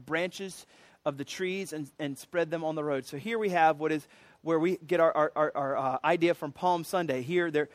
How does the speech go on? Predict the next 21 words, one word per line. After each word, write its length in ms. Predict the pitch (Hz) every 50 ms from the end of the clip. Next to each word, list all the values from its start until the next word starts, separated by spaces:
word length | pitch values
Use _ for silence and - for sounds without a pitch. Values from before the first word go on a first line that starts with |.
| - _ -
they 80 | 151
have 180 | 147 170 185 180
their 120 | 196 190
palms, 360 | - 190 180 175 180 170 151
and 80 | 156 160
this 160 | 160 - -
is 80 | 151 143
the 180 | 175 - -
entrance 440 | 202 208 202 - - 208 - - -
of 100 | 185 160
the 80 | 170 160
humble 280 | 175 185 190 175 170
king, 280 | - - 185 175 175 170
and 80 | 156 -
so 80 | 156
they 100 | 147 151
have 200 | 151 170 170 160
the 80 | 160 147
palms. 400 | - 170 165 165 160 165 - - - - - - - -
Um, 260 | 156 151 156 143 139
we're, 220 | 80 110 156 185